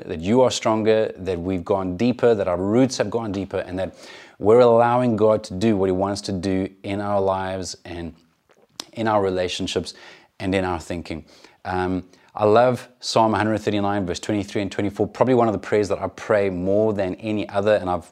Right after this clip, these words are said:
often mentioned this at church, um, but I think it's a great prayer that, that ties in with, um, reflecting and responding, reflecting on the situation,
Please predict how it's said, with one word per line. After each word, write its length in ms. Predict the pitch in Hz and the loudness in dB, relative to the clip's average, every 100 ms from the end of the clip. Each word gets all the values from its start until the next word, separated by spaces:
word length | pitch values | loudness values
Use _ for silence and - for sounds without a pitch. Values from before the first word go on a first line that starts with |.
| - - - | -20 -12 -6
often 280 | 107 92 | -2 -2
mentioned 360 | 92 113 - 113 | 0 -2 0 0
this 160 | 110 113 | 0 -2
at 120 | 98 | -2
church, 320 | - 113 - - - - | 0 0 -2 -14 -20 -10
um, 180 | 101 98 | -4 2
but 100 | 117 | 4
I 60 | 131 | 6
think 120 | 147 | 4
it's 80 | 120 | 2
a 40 | |
great 300 | 107 131 127 | 4 4 2
prayer 380 | - 143 104 104 - _ - - - | 0 2 4 2 -4 _ -20 -20 -12
that, 460 | 85 104 107 107 - | -4 0 0 -4 -8
that 280 | 101 104 - | -2 -2 -2
ties 360 | - 127 113 | -8 -4 0
in 380 | 117 101 92 92 | 0 0 -2 0
with, 400 | 98 101 98 - _ _ - | 2 2 -2 -8 _ _ -10
um, 300 | 107 101 101 | -6 -4 -4
reflecting 1120 | 104 95 - - 143 143 - 123 104 101 101 - _ _ _ - | -6 -10 -8 0 0 0 -4 0 0 -2 -6 -14 _ _ _ -8
and 200 | 101 95 | -4 -2
responding, 480 | - - 95 78 | -4 -2 -2 -4
reflecting 640 | 82 - - 139 - 131 117 | -8 -8 -2 -2 0 -2 0
on 100 | 107 | 0
the 80 | 98 | 0
situation, 760 | - 95 101 95 92 98 | -4 -2 0 0 -2 -6